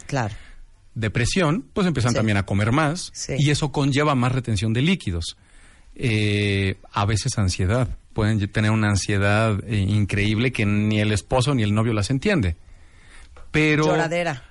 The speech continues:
Speaker 2: Lloradera.
Speaker 1: Lloradera,
Speaker 2: Depresión.
Speaker 1: cien por ciento. Sí, claro, tristeza.
Speaker 2: Total.
Speaker 1: Inconsolable.
Speaker 2: Total.
Speaker 1: Pero aparte hay una que deberíamos hablar de eso un día, de la, eh, síndrome premenstrual, eh, que es disfórico.
Speaker 2: Síndrome disfórico.
Speaker 1: O sea, hay, hay
Speaker 2: Así
Speaker 1: mujeres
Speaker 2: es.
Speaker 1: que hasta matan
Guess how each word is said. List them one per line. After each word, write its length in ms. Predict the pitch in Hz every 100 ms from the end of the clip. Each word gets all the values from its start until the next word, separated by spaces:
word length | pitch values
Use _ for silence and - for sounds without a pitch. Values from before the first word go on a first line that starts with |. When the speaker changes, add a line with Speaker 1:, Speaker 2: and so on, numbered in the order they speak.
| -
Speaker 2:
Lloradera. 720 | 120 120 120 117 113 160 175
Speaker 1:
Lloradera, 580 | 147 151 143 135 - 127
Speaker 2:
Depresión. 800 | 135 127 123 - 165 170 170 123
Speaker 1:
cien 220 | 101 - -
por 140 | -
ciento. 140 | - -
Sí, 120 | 247
claro, 460 | 196 151 185 233 165
tristeza. 760 | 165 156 - 190 233 226 143 - -
Speaker 2:
Total. 320 | - 127 110 -
Speaker 1:
Inconsolable. 880 | 185 175 175 156 160 160 220 220 123
Speaker 2:
Total. 380 | 120 117 95 78 -
Speaker 1:
Pero 160 | - 208
aparte 360 | 180 214 240 294
hay 140 | 254
una 280 | 247 196 180
que 80 | 170
deberíamos 400 | 151 156 180 170
hablar 280 | 147 143 143
de 80 |
eso 160 | 151 165
un 80 | 160
día, 380 | 147 123 131 - -
de 320 | 143 151 147
la, 440 | 143 135 135 131 -
eh, 200 | 131 123
síndrome 320 | 165 170 165
premenstrual, 680 | 147 143 139 - 147 156 -
eh, 120 | 135
que 120 | 127
es 80 | 147
disfórico. 720 | 123 120 135 143 127 - 320 - - -
Speaker 2:
Síndrome 400 | - 120 117 113
disfórico. 400 | 101 - 107 104
Speaker 1:
O 20 |
sea, 120 | - 156
hay, 100 | 170
hay 60 | -
Speaker 2:
Así 80 | 165
Speaker 1:
mujeres 280 | 254 233 220
Speaker 2:
es. 40 | 262
Speaker 1:
que 80 | 175
hasta 180 | -
matan 560 | 160 160 - 415 226 120